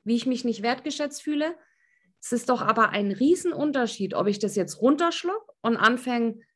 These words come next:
zu diskutieren und den Partner beschuldige oder ob ich's wahrnehme und sag, "Du, ich fühle mich gerade überhaupt nicht wertgeschätzt. Ich weiß, das ist mein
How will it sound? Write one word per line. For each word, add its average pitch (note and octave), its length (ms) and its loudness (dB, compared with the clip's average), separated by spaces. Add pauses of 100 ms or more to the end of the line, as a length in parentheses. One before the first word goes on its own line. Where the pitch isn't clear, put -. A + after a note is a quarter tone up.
(200)
zu - 160 4
diskutieren A3+ 720 4 (520)
und A3+ 220 4
den A3 140 6
Partner A#3+ 380 2
beschuldige C#4 600 0 (280)
oder D4+ 380 4
ob B3 120 0
ich's A3+ 220 -4
wahrnehme C4 680 0 (480)
und G3 100 -6
sag, A#3 220 2
"Du, D4+ 380 0 (1300)
ich G#3 140 0
fühle D4+ 160 4
mich C#4+ 160 4
gerade B3 220 4
überhaupt A#3 380 6
nicht C4+ 180 -2
wertgeschätzt. G#3+ 680 -2
Ich E3+ 120 -8
weiß, A#3 280 4
das A#3+ 140 -6
ist A3 180 -4
mein G#3+ 380 2